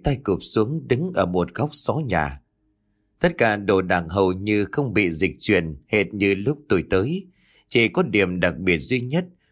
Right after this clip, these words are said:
đó là hai bức ảnh của vợ và con chú Thành trên bàn thờ đã được gỡ tấm vải đỏ, để lộ ra gương mặt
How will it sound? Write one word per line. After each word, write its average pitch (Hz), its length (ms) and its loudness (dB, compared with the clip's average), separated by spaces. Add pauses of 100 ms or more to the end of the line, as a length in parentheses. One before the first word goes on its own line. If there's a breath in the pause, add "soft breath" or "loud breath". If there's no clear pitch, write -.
(100)
đó 123 340 2
là 92 220 2 (100)
hai 135 100 0
bức 143 240 -2
ảnh 90 340 -2
của 87 180 0
vợ 80 280 0
và 80 200 -2
con 110 300 -4
chú - 220 -2
Thành 85 280 0
trên 98 240 -2
bàn 76 240 -2
thờ 78 340 0 (320 soft breath)
đã 117 380 2
được 101 260 -2 (220)
gỡ 113 220 0
tấm 139 260 -4
vải 73 180 0
đỏ, 71 400 -2 (500)
để 110 160 4
lộ 107 260 2
ra 127 140 0
gương 131 300 -4
mặt 85 140 2